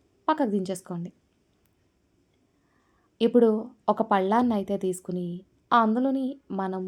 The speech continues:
ముందుగానే కుక్ చేసి పెట్టుకున్న రైస్ అయితే వేసేస్తున్నాను. చూసారా, కేక్‌లా ఉంది రైస్ అయితేనే. just నేను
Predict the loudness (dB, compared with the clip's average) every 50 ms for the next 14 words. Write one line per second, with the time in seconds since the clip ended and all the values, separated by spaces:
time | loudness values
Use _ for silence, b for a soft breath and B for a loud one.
0 | -4 -4 -4 -2 -2 -2 -2 -2 -4 -4 -4 -6 -8 -10 -12 -12 -10 -8 -8 -8
1 | -8 -8 -10 -10 -10 -8 -8 -8 -6 -8 -8 -10 -14 b b b b b b b
2 | -8 -4 -2 0 0 -2 -2 -2 -2 -4 -4 -4 -6 -6 -6 -6 -8 -8 -6 -4
3 | -4 -4 -2 -2 -4 -4 -4 -6 -6 -4 -4 -4 -6 -8 -10 -12 _ _ _ _
4 | _ _ _ _ _ _ _ _ _ _ _ -20 -20 -20 _ _ _ -6 0 0
5 | 0 0 0 0 2 2 2 2 2 0 0 2 2 2 0 0 -2 -4 -4 -4
6 | -4 -6 -6 -4 -2 -2 -2 -2 -2 -4 -6 -2 -2 -4 -4 -6 -10 b b b
7 | b b b b b b _ -8 -4 0 2 2 4 2